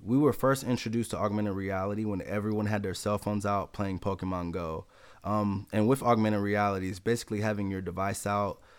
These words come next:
whether it's a cell phone or computer or anything like that. And it's the ability to kinda look at something that's not really there,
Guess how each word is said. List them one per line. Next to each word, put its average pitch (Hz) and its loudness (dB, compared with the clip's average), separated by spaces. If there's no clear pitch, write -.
whether 98 -2
it's 92 -6
a 87 -6
cell 107 0
phone 107 0
or 90 -4
computer 101 -2
or 87 -2
anything 101 -2
like 101 -4
that. 110 0
And 104 0
it's 101 -2
the 104 -2
ability 131 6
to - -8
kinda 110 -2
look 104 0
at - -4
something 123 0
that's 98 -4
not 95 0
really 90 -4
there, 78 -8